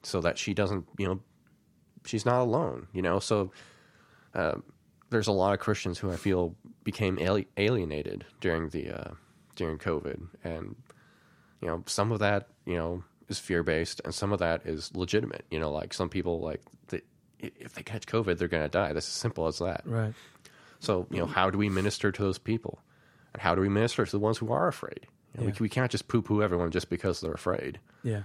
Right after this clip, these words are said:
Speaker 1: You know, like, it's
Speaker 2: Well, I, I,
Speaker 1: yeah.
Speaker 2: I found it interesting, um, because there's people that, that literally, um, like you said, if they catch covid, you know, th-, it, it could possibly kill them,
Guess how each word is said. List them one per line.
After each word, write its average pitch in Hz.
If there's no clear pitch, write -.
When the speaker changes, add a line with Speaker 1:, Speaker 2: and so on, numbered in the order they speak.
Speaker 1:
You 92
know, 82
like, 78
it's -
Speaker 2:
Well, 135
I, 131
I, 131
Speaker 1:
yeah. 101
Speaker 2:
I -
found 143
it 120
interesting, 123
um, 113
because 117
there's 147
people 151
that, 113
that -
literally, 131
um, 113
like 117
you 139
said, 120
if 110
they 123
catch 127
covid, 120
you 120
know, 120
th-, -
it, 131
it 127
could 127
possibly 123
kill 143
them, 151